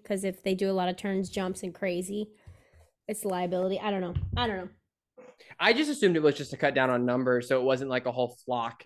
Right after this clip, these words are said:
Speaker 2: of everyone came in to take, like, Jock's class when I was dancing, and then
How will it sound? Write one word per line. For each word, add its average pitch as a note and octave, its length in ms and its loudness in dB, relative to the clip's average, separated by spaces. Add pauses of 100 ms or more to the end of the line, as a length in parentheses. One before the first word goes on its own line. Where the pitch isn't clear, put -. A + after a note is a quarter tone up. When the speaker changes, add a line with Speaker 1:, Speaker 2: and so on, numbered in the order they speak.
(120)
Speaker 2:
of B2+ 140 0
everyone A#2+ 340 0
came B2 280 -2
in A#2 400 -4 (540)
to C#3 140 -2
take, B2 240 -2
like, A2+ 320 -2 (180)
Jock's C3 420 2
class B2 360 -2
when C3 100 -4
I B2 60 2
was A#2+ 160 0
dancing, A#2+ 560 -2
and C3 320 2
then B2 520 0